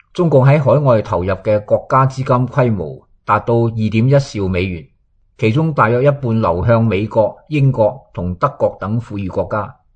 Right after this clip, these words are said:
A Data 執行主任帕克斯表示，外界過去普遍以為中國資金主要流向開發中國家，但最新資料顯示，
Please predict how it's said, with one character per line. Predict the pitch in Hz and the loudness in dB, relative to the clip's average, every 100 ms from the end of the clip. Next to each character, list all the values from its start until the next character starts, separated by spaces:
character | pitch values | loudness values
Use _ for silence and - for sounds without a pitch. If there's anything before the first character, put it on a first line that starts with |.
| _ _ _ - | _ _ _ -4
A | 139 160 175 170 - | 0 2 0 -6 -6
Data | 147 107 80 - _ _ | -2 -2 -4 -12 _ _
執 | - 123 | -2 0
行 | 117 92 | 0 -2
主 | 117 | 0
任 | 139 113 104 107 | 2 2 -2 -4
帕 | - 123 | -2 -2
克 | 147 143 | -2 -4
斯 | - 147 139 | -4 -2 -2
表 | 135 117 | 0 -2
示， | 107 80 - _ _ _ _ _ 131 | -4 -10 -14 _ _ _ _ _ 0
外 | 131 | 2
界 | 143 143 139 | 2 0 2
過 | 139 139 | 4 6
去 | 135 | 4
普 | 135 113 | 2 0
遍 | 156 135 | 4 4
以 | 113 110 | 2 2
為 | 85 65 - _ - | 0 -2 -10 _ -12
中 | - 175 | -4 0
國 | 151 - | 0 0
資 | 170 | -2
金 | 160 160 139 | 0 0 2
主 | 139 143 | 2 4
要 | |
流 | 113 76 80 | 4 0 2
向 | 110 107 107 | 2 2 -2
開 | - 147 131 | 2 4 4
發 | 120 98 | -2 -4
中 | 131 120 | -4 -2
國 | 95 - | -2 -2
家， | 107 98 _ _ _ _ _ - | -6 -8 _ _ _ _ _ -4
但 | 113 117 | 0 2
最 | 131 | 2
新 | 131 151 | 4 2
資 | 139 147 | 2 2
料 | 120 | 4
顯 | 117 107 | 2 0
示， | - 85 | -4 -8